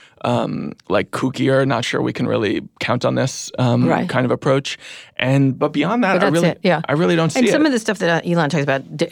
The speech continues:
Speaker 2: people do think he's crazy. I, that was the one part I thought, "Oh, wow, he's really actually, I see, I see the reason." He really does believe the earth is doomed.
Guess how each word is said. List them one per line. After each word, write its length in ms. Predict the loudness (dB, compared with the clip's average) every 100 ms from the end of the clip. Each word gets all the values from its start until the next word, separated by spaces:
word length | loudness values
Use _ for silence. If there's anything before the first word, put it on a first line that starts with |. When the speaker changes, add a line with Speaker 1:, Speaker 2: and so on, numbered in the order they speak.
| -2
Speaker 2:
people 220 | 0 0
do 160 | 0
think 160 | 0 -2
he's 180 | -4 -10
crazy. 380 | -2 0 2 0
I, 60 |
that 140 | 0 0
was 100 | 0
the 80 | 0
one 180 | 0
part 200 | 0 0
I 100 | -2
thought, 240 | -2 -4 -2
"Oh, 100 | -2
wow, 200 | 0 -2
he's 160 | -2
really 300 | -4 -6 -6 -6
actually, 480 | -6 -6 -6 -4 -2
I 60 |
see, 340 | -2 -2 -4 -2
I 100 | -4
see 200 | 0 0
the 80 | 0
reason." 600 | 0 2 2 -2 -6 -6
He 220 | -4 -2 0
really 240 | 2 2
does 220 | 2 -2
believe 320 | 0 0 0 -2
the 140 | -2
earth 220 | -2 -4
is 180 | -6 -8
doomed. 420 | -2 -2 -2 -6